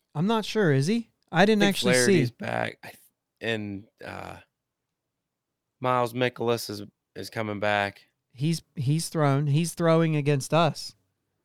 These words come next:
Speaker 1: uh, this weekend. Did he throw against us this week also? I don't remember. They threw, uh, they, they did the opener twice. No, that was the Dodgers.
Speaker 2: Yeah, that was the Dodgers.
Speaker 1: Yeah. Yeah, he threw five innings against us on Friday.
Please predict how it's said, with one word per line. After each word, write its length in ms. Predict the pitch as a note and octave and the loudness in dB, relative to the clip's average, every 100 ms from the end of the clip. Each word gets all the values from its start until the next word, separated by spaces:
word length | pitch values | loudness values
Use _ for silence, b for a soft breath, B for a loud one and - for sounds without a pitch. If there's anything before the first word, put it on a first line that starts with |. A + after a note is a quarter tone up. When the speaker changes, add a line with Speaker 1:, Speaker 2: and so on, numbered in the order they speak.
| _ _ _ _ _ | _ _ _ _ _
Speaker 1:
uh, 340 | - C3+ B2+ B2+ | -2 0 2 0
this 220 | C3 - | -2 -2
weekend. 420 | F#3 - - G#3 _ | -4 -4 -8 -12 _
Did 160 | C#3+ F3 | -4 -2
he 80 | G#3 | 0
throw 260 | G#3 A3 | 2 2
against 320 | A3+ A3+ A3 | 2 -2 -4
us 140 | A#3+ - | -8 -8
this 200 | A3+ - | -10 -10
week 200 | B3 - - | -12 -12 -8
also? 440 | D#3 F#3 B3+ C4 - _ _ _ _ _ _ _ _ _ _ _ _ | -4 -4 -6 -10 -12 _ _ _ _ _ _ _ _ _ _ _ _
I 80 | D#3+ | -4
don't 120 | F#3+ | -2
remember. 340 | E3+ D#3+ C3 | 0 0 -2
They 160 | B2 D3+ | 0 0
threw, 340 | C#3+ A3+ B3+ E3+ | 0 -2 2 4
uh, 280 | C3+ B2 | 4 2
they, 220 | F3 C#3+ - | 2 0 0
they 220 | E3 D#3 | -2 0
did 200 | C#3+ F#3 | 2 2
the 140 | D#3+ C#3 | 2 0
opener 380 | D#3 G#3 D3 B2+ | 0 0 0 0
twice. 560 | - D3+ D3 - - - | 0 0 0 -4 -10 0
No, 180 | D#3 C#3 | 4 4
that 160 | C#3 | 2
was 140 | C3+ C3+ | 0 -4
the 80 | |
Dodgers. 480 | C3+ - G#3+ A3+ - _ _ - | -6 -8 -10 -16 -20 _ _ -18
Speaker 2:
Yeah, 160 | F#2+ | -12
that 100 | F#2 | -10
was 100 | F2+ | -12
the 60 | F#2 | -14
Dodgers. 540 | F#2 F#2 G#2 G#2+ - _ _ | -16 -16 -16 -18 -20 _ _
Speaker 1:
Yeah. 240 | - - A#3 | -12 -12 -2
Yeah, 260 | F#3 E3+ | 2 4
he 160 | D3+ A3+ | 4 0
threw 200 | A#3+ A3+ | -2 -4
five 360 | - F#3+ F#3+ | 2 2 4
innings 280 | F#3 F#3+ D#3+ | 2 0 0
against 360 | D3 C#3 C3 - | 0 0 -2 -2
us 220 | C3+ - | -2 -2
on 140 | C3+ | -2
Friday. 520 | C3 C#3 C#3 C3+ - | -2 -2 -2 -4 -8